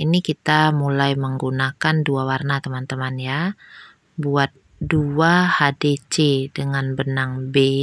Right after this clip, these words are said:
Pada H D C kedua, tahan tiga loop seperti ini, ambil lagi benang A, kemudian masukkan ke dalam tiga loop untuk menyelesaikan H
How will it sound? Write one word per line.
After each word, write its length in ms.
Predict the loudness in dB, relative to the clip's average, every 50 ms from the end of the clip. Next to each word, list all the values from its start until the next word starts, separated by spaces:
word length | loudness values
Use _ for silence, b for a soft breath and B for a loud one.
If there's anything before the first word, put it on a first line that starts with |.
| 0 0 0 -2 -4 _ _ _ _ _ _ _ _ _ _ _ _ _ _ _ _ _ _ _ _ _ _ _ _ _ _ _ _ _ _ _ _ _ B B B B B B B B
Pada 320 | -2 -2 0 0 0 0
H 160 | 0 0 0 0
D 160 | 0 -2 -2
C 240 | -2 -2 -2 -2 0
kedua, 560 | 0 -2 0 2 2 4 4 4 4 2 2
tahan 320 | 0 0 2 2 0 0
tiga 240 | -2 -2 -2 0 0
loop 240 | 0 0 0 -2 -2
seperti 640 | -4 -6 -4 -2 -2 -2 -2 0 0 2 2 2 0
ini, 320 | 0 2 2 0 0 -2 B B B B B B B B
ambil 400 | 0 2 4 4 4 4 4 2
lagi 240 | 2 0 0 0 2
benang 400 | 2 4 4 4 2 2 0 -6 _ -4 -2
A, 480 | 0 0 2 2 4 4 4 2 0 -4 -10 B B B B B B _ -14 -4 2
kemudian 960 | 4 6 6 6 6 4 2 0 0 0 2 4 4 4 4 4 4 4 4
masukkan 720 | 4 2 2 2 0 0 -2 -2 -2 2 4 4 4 4
ke 160 | 4 2 2 2
dalam 320 | 4 4 4 2 0 0
tiga 320 | -2 -2 0 2 2 2
loop 320 | 4 4 4 4 4 2 _ -8 -20 B B B B B B B B 0
untuk 320 | 2 2 2 2 0 0
menyelesaikan 960 | 2 2 2 2 0 0 -2 -2 -2 0 0 0 0 0 2 2 2 2 2 2
H 80 | 0